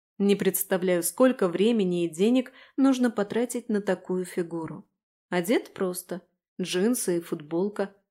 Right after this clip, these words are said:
но то, как он держал себя, компенсировало отсутствие модных шмоток. Характеристика от Вити оказалась верной.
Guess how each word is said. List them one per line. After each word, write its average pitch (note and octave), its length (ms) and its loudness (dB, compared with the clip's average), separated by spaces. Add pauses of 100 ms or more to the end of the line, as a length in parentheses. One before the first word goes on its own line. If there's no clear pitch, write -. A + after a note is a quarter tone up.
(120)
но G3 240 4
то, G#3 580 2
как G3+ 220 -2
он F#3 180 2
держал F3 520 -2
себя, E3+ 460 -6 (280)
компенсировало B3 1000 2
отсутствие G#3 600 -2
модных F3+ 500 -2
шмоток. - 680 -10 (600)
Характеристика F#3+ 1000 2
от F3 140 -4
Вити A#3+ 460 -6 (120)
оказалась F3+ 680 -4
верной. D#3+ 560 -12